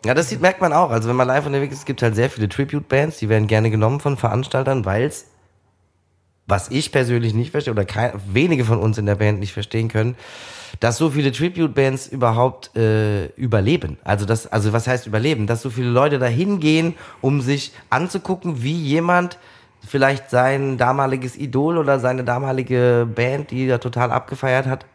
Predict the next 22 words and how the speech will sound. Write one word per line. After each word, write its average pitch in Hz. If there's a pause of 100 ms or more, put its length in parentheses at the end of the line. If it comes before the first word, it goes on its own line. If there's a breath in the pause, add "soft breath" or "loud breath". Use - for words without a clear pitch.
(160)
nachmacht. 120 (480 loud breath)
Und 117
das 135
ist 139
so, -
also 127
so 127
genau 139
nachmacht, 92
so 104
eins 127
zu 143
eins, 131
mit 104
Bewegungen, 127
mit 117
Kostümen, 127
mit 110
was 107
weiß 110
ich -
was. 110